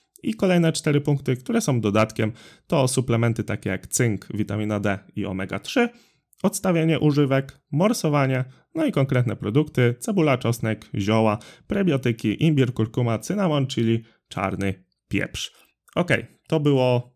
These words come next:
poprawianie odporności, a co gdy już jesteśmy chorzy? I na początku myślałem, że po prostu nagram drugi odcinek, ale tak naprawdę właściwie wszystko, co tu wymieniłem poza aktywnością fizyczną i morsowaniem,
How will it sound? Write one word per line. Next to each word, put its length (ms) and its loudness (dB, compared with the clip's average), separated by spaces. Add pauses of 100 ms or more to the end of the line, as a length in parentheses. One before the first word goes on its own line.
poprawianie 520 0
odporności, 760 0
a 80 0
co 260 0
gdy 180 2
już 160 0
jesteśmy 400 0
chorzy? 340 2 (400)
I 280 -2
na 120 2
początku 340 2
myślałem, 260 2
że 80 2
po 140 -2
prostu 280 -4
nagram 300 2
drugi 200 2
odcinek, 460 0 (300)
ale 100 -2
tak 160 -4
naprawdę 420 2 (280)
właściwie 300 2
wszystko, 360 0
co 100 -4
tu 120 0
wymieniłem 640 4
poza 400 2
aktywnością 580 2
fizyczną 560 0
i 180 2
morsowaniem, 640 2